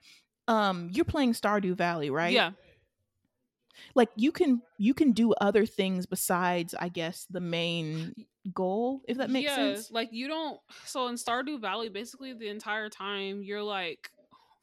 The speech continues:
Speaker 2: farming, um, you're
Speaker 1: Mm-hmm.
Speaker 2: going to dungeons and mining for, like, minerals and stuff, or you can fish, you can sell stuff, and you can, like,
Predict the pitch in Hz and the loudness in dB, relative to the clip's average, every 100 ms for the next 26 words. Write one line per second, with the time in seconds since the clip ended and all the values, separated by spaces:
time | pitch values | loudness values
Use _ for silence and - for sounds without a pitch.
0 | _ 214 214 220 214 214 208 214 220 _ | _ -2 0 0 -2 -4 -4 -6 -10 _
1 | _ _ _ _ 202 202 190 185 185 185 | _ _ _ _ -2 0 0 -2 -6 -6
2 | 185 185 190 185 196 196 196 185 185 226 | -8 -8 -10 -8 -6 -4 -6 -2 6 8
3 | 214 208 226 202 185 180 196 190 190 190 | 8 6 2 -4 -6 -4 -2 -2 -2 -4
4 | 190 185 185 180 175 180 185 190 196 185 | -6 -8 -8 -6 -4 -4 -6 -10 -10 -8
5 | 170 165 - - _ _ _ - 196 202 | -6 -6 -10 -16 _ _ _ -12 -8 -4
6 | 202 202 196 190 196 196 190 190 196 196 | -4 -6 -8 -10 -10 -10 -10 -10 -14 -12
7 | 190 185 - 185 190 190 190 - - 202 | -12 -14 -10 -8 -6 -8 -10 -14 -16 -18
8 | 190 180 180 - 190 196 - 190 190 190 | -14 -14 -12 -10 -10 -10 -12 -10 -10 -14
9 | _ - _ _ 196 202 214 226 214 180 | _ -20 _ _ -6 -6 -6 -8 -8 -8
10 | 160 | -8